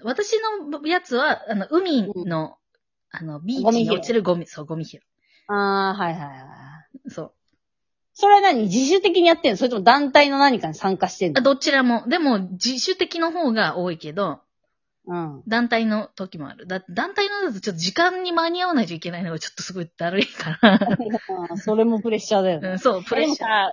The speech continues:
Speaker 2: え、ちょっと申し-、申し訳ないっていうか、ほんと恥ずかしいこと聞くけど、
Speaker 1: うん。うん。
Speaker 2: やっぱさ、自主だとさ、
Speaker 1: うん。
Speaker 2: 正直さ、誰も見てくれないじゃん。
Speaker 1: それはね、そう、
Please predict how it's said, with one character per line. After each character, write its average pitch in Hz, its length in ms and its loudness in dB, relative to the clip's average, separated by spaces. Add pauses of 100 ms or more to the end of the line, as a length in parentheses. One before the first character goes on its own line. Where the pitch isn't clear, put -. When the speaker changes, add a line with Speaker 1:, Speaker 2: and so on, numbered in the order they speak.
Speaker 2:
え、 240 160 2
ち 370 100 -4
ょ - 40 0
っ - 20 -12
と 269 320 0
申 - 60 -12
し-、 220 100 -16
申 285 200 0
し - 60 0
訳 294 160 2
な 285 80 0
い 226 100 -2
っ - 20 -14
て 190 60 -6
い - 20 -4
う - 40 -6
か、 - 80 -6
ほ 196 120 -4
ん 180 40 -8
と 226 80 -4
恥 208 120 0
ず 185 60 -10
か 202 100 -4
し 208 140 -6
い 175 60 -4
こ 170 100 -12
と 147 80 -18
聞 - 20 -20
く - 40 -20 (200)
け 170 100 -6
ど、 165 120 -4
Speaker 1:
う - 40 2
ん。 165 40 2
う - 20 0 (140)
ん。 - 40 -20 (400)
Speaker 2:
や 294 40 2
っ - 20 4
ぱ 262 80 2
さ、 170 240 0
自 247 180 -2
主 - 80 -4 (100)
だ 554 160 6
と 233 100 0
さ、 143 380 -4
Speaker 1:
う 175 60 -6
ん。 160 140 -10 (200)
Speaker 2:
正 392 180 2
直 339 240 0
さ、 147 340 -4
誰 247 220 6
も 302 180 6
見 262 220 2
て 240 80 4
く 185 100 0
れ 160 100 0
な 160 120 0
い 143 60 -8
じ 147 120 -18
ゃ - 40 -20
ん。 - 60 -12
Speaker 1:
そ 311 180 0
れ 330 80 4
は 311 40 2
ね、 233 120 0
そ 294 340 -4
う、 - 20 -12